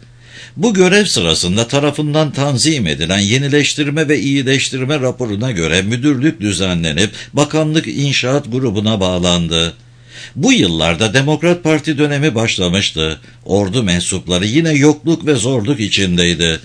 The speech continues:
Boğaz ve Trakya tahkimatlarında görevli inşaat komisyon üyeliğine atandı. Boğazlarda ve Trakya'da birçok yol, mevzi ve bina yaptı.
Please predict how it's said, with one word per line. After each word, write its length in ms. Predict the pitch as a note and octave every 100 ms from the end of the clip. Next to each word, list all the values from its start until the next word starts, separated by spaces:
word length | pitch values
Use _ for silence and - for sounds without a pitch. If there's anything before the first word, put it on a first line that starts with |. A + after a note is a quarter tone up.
| - - -
Boğaz 480 | G2+ C3+ E3+ F#3+ D3+
ve 120 | E3+
Trakya 460 | - D3+ E3+ D#3 D3
tahkimatlarında 1000 | D3 C#3 - D3 C#3 C#3 C3+ C3 C3 D3
görevli 500 | G#2+ D2+ D#2+ D#2 A2
inşaat 460 | B2+ A#2+ C3 D3 C#3
komisyon 460 | C#3 C#3 - D3
üyeliğine 520 | C3 C3 A2+ B2 F#2+
atandı. 760 | A#2+ F#2+ - F#2 F2 F2 F2 F2 - - - -
Boğazlarda 760 | E2+ F2 F#2 F2 F#2 F2+ A2
ve 120 | F#2+
Trakya'da 720 | F2 F#2 G2 E2 F2+ F2 F#2+
birçok 520 | A2 F3 D3+ D#3 D#3 A2+
yol, 360 | A#2+ D3+ D3
mevzi 580 | A#2+ C3+ B2 F#2+ D3 B2+
ve 160 | B2 G2+
bina 340 | F2+ E2+ F#2+
yaptı. 580 | D#2+ D#2 - D#2 D#2